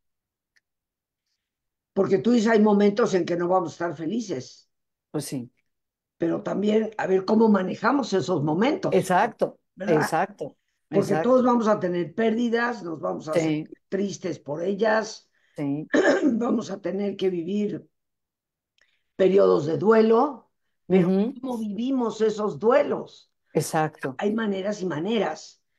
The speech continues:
Speaker 2: Claro.
Speaker 1: Entonces, a pesar de los contratiempos, a pesar de las pérdidas, a pesar del dolor, que es ese gran misterio de la vida,
Speaker 2: Ujú.
Speaker 1: hay formas y formas de vivirlas.
Speaker 2: De acuerdo. De hecho,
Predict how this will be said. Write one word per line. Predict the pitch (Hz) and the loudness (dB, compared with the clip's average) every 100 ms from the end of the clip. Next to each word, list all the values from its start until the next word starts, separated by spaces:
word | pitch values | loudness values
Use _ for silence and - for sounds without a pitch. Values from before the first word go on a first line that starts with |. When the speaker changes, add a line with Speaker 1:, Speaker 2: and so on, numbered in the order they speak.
| _ _ | _ _
Speaker 2:
Claro. | - 147 147 160 | -6 -4 -4 -6
Speaker 1:
Entonces, | 131 214 - _ - | -6 -8 -8 _ -12
a | - | -8
pesar | 170 170 214 240 | -6 -2 0 2
de | 240 | 2
los | 214 | 0
contratiempos, | - 180 180 - 196 208 208 - - | -2 -6 -6 -2 -2 0 -4 -4 -6
a | 165 160 | -6 -4
pesar | 165 160 190 202 214 160 - _ _ _ | -6 -6 0 0 0 -4 -12 _ _ _
de | - | -8
las | 175 175 | -8 -8
pérdidas, | - 208 202 208 196 151 | -6 -2 0 0 0 -2
a | 139 | -10
pesar | 131 156 170 | -10 -8 -6
del | 165 151 | -6 -8
dolor, | 147 151 185 220 208 - _ _ _ | -8 -2 0 0 -4 -14 _ _ _
que | 156 | -8
es | 147 | -6
ese | 180 160 | -8 -8
gran | 156 165 180 | -8 -6 -6
misterio | 170 139 - 170 160 | -8 -10 -6 -2 -2
de | 151 | -2
la | 135 | -6
vida, | 185 220 226 208 - _ _ _ _ - | -6 -2 -2 -4 -8 _ _ _ _ -12
Speaker 2:
Ujú. | 160 147 165 202 _ | -10 -8 -12 -14 _
Speaker 1:
hay | - - | -6 -6
formas | - 202 208 214 202 | -2 -2 -2 -4 -8
y | 143 | -10
formas | 131 185 185 160 151 - - _ _ - | -2 -2 -2 -4 -12 -18 -20 _ _ -12
de | 156 | -10
vivirlas. | 170 165 180 - - - - _ _ - | -10 -8 -10 -10 -16 -20 -20 _ _ -12
Speaker 2:
De | 143 | -4
acuerdo. | 170 160 185 190 185 | -4 -2 0 2 4
De | 208 | 2
hecho, | 202 240 | 4 0